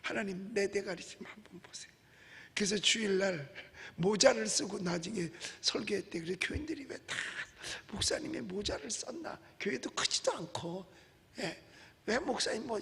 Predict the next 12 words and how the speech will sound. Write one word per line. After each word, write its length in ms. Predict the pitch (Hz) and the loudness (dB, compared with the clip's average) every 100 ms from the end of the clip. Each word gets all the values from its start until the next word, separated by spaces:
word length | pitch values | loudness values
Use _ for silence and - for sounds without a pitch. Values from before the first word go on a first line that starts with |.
| 262 | -2
머리를 280 | 185 175 208 | -2 -2 -4
썼나?" 440 | - - 190 180 - - - _ _ - - - - - - - - - | -4 -4 -8 -10 -14 -20 -20 _ _ -20 -20 -20 -20 -20 -20 -20 -20 -4
궁금해했대요. 840 | 202 277 277 285 220 - 165 160 156 - - - | 0 2 2 0 -2 -4 -6 -8 -10 -20 -20 -14
너무 440 | 262 311 285 269 | 0 2 4 4
힘들어서 600 | 247 320 277 247 175 - - - - - - - | 2 2 -2 -4 -4 -6 -8 -16 -20 -20 -20 -10
아예 300 | - 190 202 | 0 2 2
그냥 300 | 196 208 196 - | 0 -2 -2 -2
빡빡 440 | - - 277 254 | -2 2 0 0
밀어버리고 500 | 190 - 214 202 165 | -4 -4 -2 -4 -4
하나님 320 | 214 220 - | -6 -6 -6
앞에 220 | 196 - 175 | -10 -10 -8
가서 240 | 180 | -8